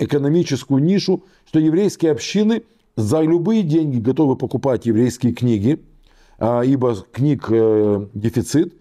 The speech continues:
а книги никто не печатает. И если я, подумал этот Ашер, э, напечатаю,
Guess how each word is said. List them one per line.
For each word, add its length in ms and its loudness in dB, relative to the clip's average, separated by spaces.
а 160 -4
книги 380 -2
никто 280 0
не 140 0
печатает. 680 -4
И 80 -4
если 460 0
я, 400 2
подумал 560 -2
этот 140 -10
Ашер, 380 -2
э, 400 0
напечатаю, 1000 0